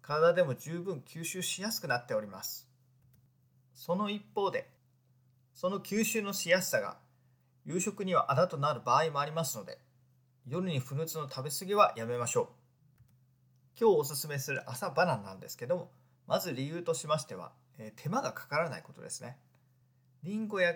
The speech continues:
グレープフルーツといった皮のあるフルーツと比べても、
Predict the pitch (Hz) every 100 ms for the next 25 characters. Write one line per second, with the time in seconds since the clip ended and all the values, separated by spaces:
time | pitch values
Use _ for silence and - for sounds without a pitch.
0 | - 143 180 185 180 175 - - 113 -
1 | 110 - 107 180 175 165 131 - 139 156
2 | - 120 - 131 151 151 135 107